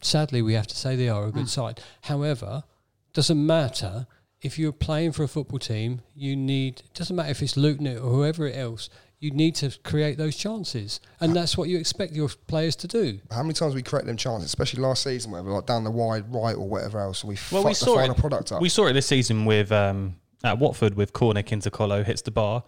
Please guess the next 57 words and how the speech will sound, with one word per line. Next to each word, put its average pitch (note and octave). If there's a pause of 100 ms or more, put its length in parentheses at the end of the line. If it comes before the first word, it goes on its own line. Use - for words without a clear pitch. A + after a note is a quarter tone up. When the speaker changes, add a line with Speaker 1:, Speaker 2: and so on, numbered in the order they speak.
Speaker 2:
Yeah. D#3 (500)
Speaker 3:
That's D#3+
the F#3
kind F3
of D3+
thing E3
I, -
I C3
want B2+ (220)
to -
see A#2+
more B2+
of, G#2+
though, A#2
and A#2+
that's D#3+
the D#3
type D3+
of C#3+
thing A2 (120)
I A#2+
think B2+
if A#2
Hilton's C#3+
gonna B2
get A2+
a A#2
goal, G#2+
it's A2+
gonna A#2
come A#2+
from A2+
a G#2+
situation A2+
like G2+
that, F#2+ (480)
with G2+ (260)
Cornick A2
down G#2
the G2
right-hand G2+
side, G2
maybe G2+
Clark A2
down G#2
the G2
right-hand G2
side, G2+
and A2
a -
ball A#2+
in A2
like A2
Mbeumo G#2+
did G#2+
to G#2
Tony. G#2+